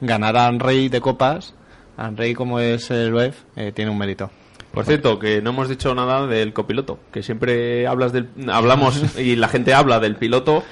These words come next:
Speaker 2: y
Speaker 3: Vale,
Speaker 2: siempre se nos
Speaker 3: coméntanos.
Speaker 2: olvida, pues, el,
Speaker 3: ¿Qué
Speaker 2: es
Speaker 3: es tal?
Speaker 2: Julien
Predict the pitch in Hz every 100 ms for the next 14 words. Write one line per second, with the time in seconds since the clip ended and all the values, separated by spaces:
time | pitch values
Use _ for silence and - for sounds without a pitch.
0 | - - - 104 110 135 156 151 131 143
1 | 143 135 127 117 127 120 117 113 117 -
2 | 127 117 110 - - 104 101 135 139 170
3 | 175